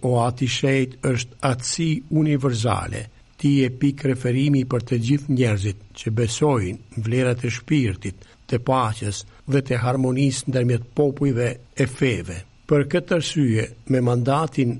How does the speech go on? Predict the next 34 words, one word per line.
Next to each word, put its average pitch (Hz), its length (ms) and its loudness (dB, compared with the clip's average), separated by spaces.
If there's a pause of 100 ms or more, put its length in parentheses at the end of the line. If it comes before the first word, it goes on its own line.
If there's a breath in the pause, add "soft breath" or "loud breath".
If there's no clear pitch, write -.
e 131 180 -4
në 117 120 2
humanizmin 131 720 2 (120)
tënd 110 440 0 (180)
do 120 200 -2
të 117 100 -10
pasqyrohet 135 680 0
vuajtja 147 580 0
e 120 60 -6
dashurisë. 117 760 -2 (160)
Përgjigja 139 640 2
jote 151 540 2
ndaj 120 280 -2
thirrjes 143 560 0 (200 soft breath)
do 143 120 2
të 135 160 -8
thotë 123 360 -2
vërtet, 131 600 -2 (300 soft breath)
ta 120 180 -2
dhurosh 127 520 0
jetën 131 640 0
në - 520 -2
mënyrën 147 360 4
më 156 120 0
të 143 160 -2
pastër, 117 600 -2
më 131 200 0
të 135 160 -2
vështirë, 120 580 0 (240 soft breath)
sipas 143 640 -2
ungjillit 139 600 0
të 143 80 0
Krishtit. - 680 -6 (300 soft breath)
Ti 143 140 4